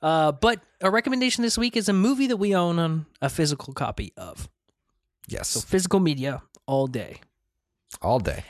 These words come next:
Speaker 1: And I do wanna point out, so we have started something different with recommendations, because we have recommended some three hundred movies or so over the past
Speaker 2: It's a
Speaker 1: three
Speaker 2: lot.
Speaker 1: or four years.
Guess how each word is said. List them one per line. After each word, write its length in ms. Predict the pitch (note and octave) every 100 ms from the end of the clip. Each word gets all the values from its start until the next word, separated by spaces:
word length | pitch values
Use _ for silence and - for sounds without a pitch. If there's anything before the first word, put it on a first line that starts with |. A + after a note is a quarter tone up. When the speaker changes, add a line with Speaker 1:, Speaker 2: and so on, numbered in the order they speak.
| -
Speaker 1:
And 340 | A3+ G#3 D#3+ D#3
I 120 | D#3
do 180 | D#3 A3
wanna 160 | A#3 G3
point 240 | - F#3+
out, 320 | D#3 D3 -
so 340 | - F#3 E3 D#3 - - -
we 200 | C3 F#3+
have 120 | C4 C4
started 300 | B3+ B3 A#3
something 300 | A3 G#3+ G3
different 360 | G3 F#3 D#3+ -
with 140 | D#3 D3+
recommendations, 720 | C#3+ D3+ C#3+ C#3 C3 C3+ -
because 280 | C#3 C#3+
we 140 | C#3 F3+
have 100 | E3
recommended 800 | D#3+ E3 D3+ D3+ D3+ D3 C#3 -
some 240 | D3+ C3+
three 200 | D#3 D#3
hundred 280 | E3 F3 D#3
movies 340 | F3+ G3 G3
or 80 | G3
so 320 | - G#3 A3 G#3
over 200 | E3+ E3+
the 80 | F3+
past 300 | F#3+ F#3+ -
Speaker 2:
It's 120 | G3
a 40 | F2+
Speaker 1:
three 140 | E3+
Speaker 2:
lot. 60 | G3+
Speaker 1:
or 40 |
four 200 | - F#3
years. 380 | F#3 G#3 B3 B3+